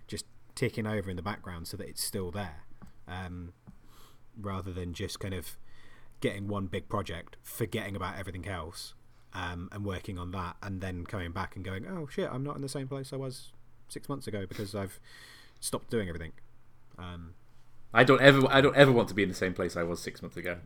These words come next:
Speaker 1: <laughs> Exactly.
Speaker 2: <laughs>
Speaker 1: Yeah.
Speaker 2: I actually, I did the opposite of make a chopping board today.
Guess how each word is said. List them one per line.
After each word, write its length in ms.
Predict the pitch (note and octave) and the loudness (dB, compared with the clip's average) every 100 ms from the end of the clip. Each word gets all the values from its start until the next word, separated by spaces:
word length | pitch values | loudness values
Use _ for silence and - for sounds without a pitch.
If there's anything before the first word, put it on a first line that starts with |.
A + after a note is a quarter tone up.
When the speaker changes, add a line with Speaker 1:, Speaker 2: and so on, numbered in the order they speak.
| A2 | -2
Speaker 1:
<laughs> 200 | G#2+ - | -2 0
Exactly. 500 | - A#2 A#2+ A#2+ - - F#3 G3+ | -2 0 0 0 -2 2 4 6
Speaker 2:
<laughs> 220 | G#3+ - - - - | 6 4 -8 -14 -4
Speaker 1:
Yeah. 140 | G#2+ E2+ | -4 6
Speaker 2:
I 160 | C#3 F3+ | 12 12
actually, 420 | E3+ E3 D#3+ D3 | 12 12 10 10
I 140 | C3+ C#3+ | 10 10
did 180 | C#3+ C3 | 10 10
the 80 | |
opposite 440 | C3 D3+ A2+ F#2+ - | 8 8 4 4 0
of 120 | F#2 | -2
make 300 | F#2+ F2+ - | 2 2 0
a 60 | F2 | -4
chopping 320 | - F#2+ F2+ | 0 0 2
board 180 | F2 F2 | 0 -2
today. 380 | F2 F2 G2+ | -2 0 0